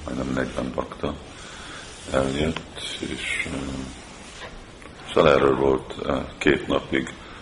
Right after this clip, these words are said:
a, a téma, hogy, e, hogy,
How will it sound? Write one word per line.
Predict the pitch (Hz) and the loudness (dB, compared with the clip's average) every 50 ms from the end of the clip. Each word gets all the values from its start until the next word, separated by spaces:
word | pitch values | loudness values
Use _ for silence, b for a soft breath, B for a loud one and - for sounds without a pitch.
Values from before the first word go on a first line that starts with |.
| B B B - | B B B 2
a, | 71 67 67 67 67 69 67 - - - - | 6 6 8 8 8 6 4 0 -6 -6 -4
a | 71 69 65 65 62 - - | 0 0 0 0 -2 -2 2
téma, | - 69 67 65 64 64 62 - - - - - - - B B B B B B B B B B B - - | 4 4 6 6 4 4 2 2 0 -6 -10 -14 -16 -16 B B B B B B B B B B B -12 -6
hogy, | - 65 65 65 62 | -4 -2 -2 0 0
e, | 67 67 64 64 64 64 64 64 64 62 62 - - - - - - - - - - - - - - B B B B B B B - | 0 0 2 2 0 0 0 -2 -2 -4 -6 -10 -12 -16 -16 -18 -18 -18 -18 -18 -18 -18 -18 -18 -18 B B B B B B B 4
hogy, | - 67 73 71 67 67 - 190 - - - | 6 6 8 8 6 4 2 2 2 0 0